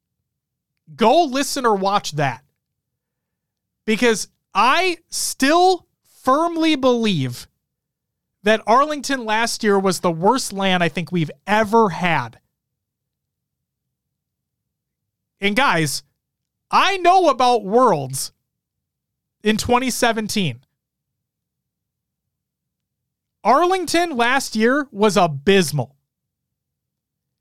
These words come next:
The gameplay was phenomenal. The gameplay, the teams brought their all, like I've been mentioning.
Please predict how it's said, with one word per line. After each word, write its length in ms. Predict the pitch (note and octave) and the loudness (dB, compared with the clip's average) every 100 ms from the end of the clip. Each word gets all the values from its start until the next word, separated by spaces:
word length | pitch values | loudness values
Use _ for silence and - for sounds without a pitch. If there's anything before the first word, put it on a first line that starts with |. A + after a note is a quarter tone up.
| _ _ _ _ | _ _ _ _
The 180 | F3 A3+ | -2 -2
gameplay 960 | D#3+ C#4 F#4+ A4+ G4+ A3+ F#3 E3+ F#3 - _ _ _ _ | 0 0 0 -2 -4 -2 0 0 -2 -6 _ _ _ _
was 380 | F3 A3+ A#3+ - | -4 -2 -2 -6
phenomenal. 800 | - G#3+ G#3+ G#3+ G#3 D#3+ A#2+ - _ _ _ _ _ _ _ | -8 -8 -2 0 0 -2 -8 -16 _ _ _ _ _ _ _
The 220 | E3 A3 | -4 -2
gameplay, 800 | E3 A#3+ D#4+ E4+ - C#4+ D4+ G#3+ | 0 -2 -2 -4 -2 -2 -2 -6
the 100 | G3 | -8
teams 460 | G3+ C#4 D#4 B3+ D#3 | -8 -10 -10 -10 -6
brought 320 | F3+ B3 D4 | 0 0 0
their 160 | B3+ | -2
all, 240 | A3 A#3 B3 | 2 2 2
like 180 | A3+ A3 | -2 -2
I've 180 | G3+ | -2
been 140 | F3+ F#3+ | -2 -2
mentioning. 560 | A3 A#3+ A#3+ A#3 A#3 | -2 -2 -6 -6 -8